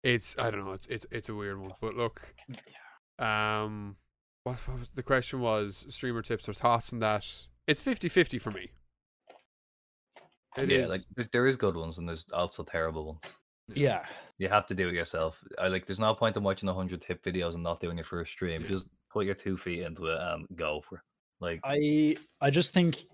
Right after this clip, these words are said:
Speaker 2: it's so recycled that it just, I feel like these dudes are, they, they aren't using these tips. I feel like they're watching other tip videos and then making the exact same thing.
Speaker 3: Yeah.
Speaker 2: Do you know what I mean?
Speaker 1: Mm-hmm.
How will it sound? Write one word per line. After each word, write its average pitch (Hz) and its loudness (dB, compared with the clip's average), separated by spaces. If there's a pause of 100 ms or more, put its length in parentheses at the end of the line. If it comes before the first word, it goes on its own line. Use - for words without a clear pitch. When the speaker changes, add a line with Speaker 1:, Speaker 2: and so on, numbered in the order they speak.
(160)
Speaker 2:
it's 127 0
so 135 4
recycled 127 2
that 110 0
it 107 -2
just, - -2
I 123 2
feel 147 4
like 143 8
these 143 4
dudes 131 4 (100)
are, 107 2 (160)
they, 147 0
they 131 0
aren't 131 0
using 135 2
these 143 2 (200)
tips. 151 2 (100)
I 113 0
feel 123 -2
like 123 0
they're 123 0
watching 120 0
other 120 0
tip 131 -4
videos 123 2
and 113 0
then 113 2
making 113 2
the 110 2
exact 113 0
same 113 -2
thing. 95 0
Speaker 3:
Yeah. - 2
Speaker 2:
Do 92 0
you 110 0
know 117 0
what 120 4
I 120 4
mean? 127 6
Speaker 1:
Mm-hmm. 110 -2